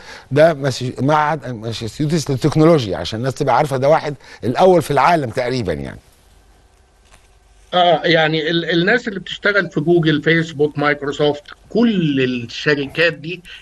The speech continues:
Speaker 2: اللي مقومين الشركة
Speaker 1: مه.
Speaker 2: هم الطلبة اللي بيطلعوا من الأولمبياد ده.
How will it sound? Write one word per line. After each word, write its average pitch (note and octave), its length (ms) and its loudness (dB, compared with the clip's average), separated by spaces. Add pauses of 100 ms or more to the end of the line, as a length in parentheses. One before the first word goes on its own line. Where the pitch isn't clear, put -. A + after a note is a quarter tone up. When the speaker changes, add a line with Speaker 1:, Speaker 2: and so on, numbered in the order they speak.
(140)
Speaker 2:
اللي C3 300 2
مقومين C#3 580 2
الشركة F3 540 0 (180)
Speaker 1:
مه. B2+ 220 4
Speaker 2:
هم D#3+ 180 0
الطلبة C#3+ 560 0 (200)
اللي C3 180 2
بيطلعوا C3+ 540 0
من C3+ 260 2
الأولمبياد A2+ 760 -2
ده. - 120 -12